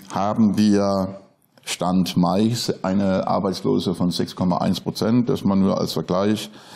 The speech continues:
Im Dezember waren es noch vier Komma neun. Und eine allerletzte Zahl, bevor wir dann das Theo fragen,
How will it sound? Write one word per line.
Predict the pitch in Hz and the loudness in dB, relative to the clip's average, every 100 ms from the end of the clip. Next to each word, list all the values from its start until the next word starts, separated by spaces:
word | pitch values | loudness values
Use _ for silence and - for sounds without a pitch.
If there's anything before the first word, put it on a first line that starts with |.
| - - - | -20 -16 -2
Im | 92 | 0
Dezember | 87 - 92 92 92 92 95 - _ _ - | 0 -2 0 0 0 -2 -6 -18 _ _ -4
waren | 87 87 | -2 0
es | - | -2
noch | 87 | -6
vier | - 98 | -2 -2
Komma | 90 87 82 | 0 0 0
neun. | 82 92 139 190 196 - _ _ _ _ - - _ | 2 2 2 0 -4 -14 _ _ _ _ -20 -20 _
Und | 92 98 | -4 -2
eine | 95 98 - | 0 0 0
allerletzte | 101 104 107 - 101 | 0 0 -2 -2 -6
Zahl, | - 101 101 101 | -2 0 0 0
bevor | 95 98 | -2 -2
wir | 98 | 0
dann | 98 95 | 0 -2
das | 87 | -4
Theo | 90 - 101 107 | -6 0 0 0
fragen, | 104 98 92 92 | -2 -2 0 0